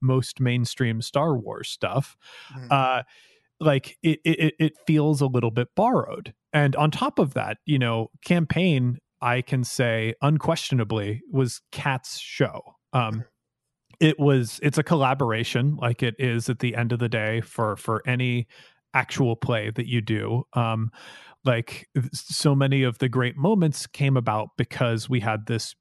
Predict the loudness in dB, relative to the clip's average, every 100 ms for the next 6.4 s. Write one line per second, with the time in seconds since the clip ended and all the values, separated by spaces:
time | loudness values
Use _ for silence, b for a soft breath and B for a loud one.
0 | -2 2 4 2 0 -2 -4 -2 -2 0
1 | -4 -4 -2 -2 -4 -4 -4 -2 -4 -4
2 | -4 0 0 0 -2 -6 -6 -4 -6 B
3 | B B 0 0 0 -2 0 0 2 2
4 | 2 0 0 -2 0 2 2 2 0 0
5 | -4 -4 -4 -2 -2 0 -2 -2 0 2
6 | 2 0 -2